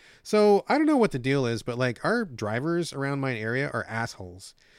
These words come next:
We have a fence. The fence is never locked. The only time the fence is ever locked is when the dogs are in the yard going to the bathroom. And the dogs are house dogs. They go outside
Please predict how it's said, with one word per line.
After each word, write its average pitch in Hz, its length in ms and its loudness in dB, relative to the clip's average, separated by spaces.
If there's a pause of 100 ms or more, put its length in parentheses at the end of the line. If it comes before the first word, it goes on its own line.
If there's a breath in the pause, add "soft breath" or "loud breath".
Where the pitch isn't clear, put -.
(160 soft breath)
We 147 100 2
have 202 100 4
a 190 40 0
fence. 123 480 -2 (140)
The 120 120 -4
fence 160 280 -2
is 131 100 0
never 123 220 -2
locked. 90 400 -8
The 127 120 0
only 202 120 4
time 190 200 2
the 180 40 2
fence 165 260 -2
is 127 100 -2
ever 131 220 0
locked 143 340 0
is 120 120 -6
when 120 100 -4
the 107 60 -4
dogs 110 320 -2
are 127 60 -4
in 117 40 -4
the 117 60 -2
yard 113 220 -2
going 110 100 -4
to 101 60 -6
the - 20 -8
bathroom. 101 460 -6 (360 soft breath)
And 170 140 0
the 190 60 4
dogs 254 200 6
are 220 60 2
house 220 240 0
dogs. 101 300 -6
They 175 100 2
go 226 160 6
outside 185 460 2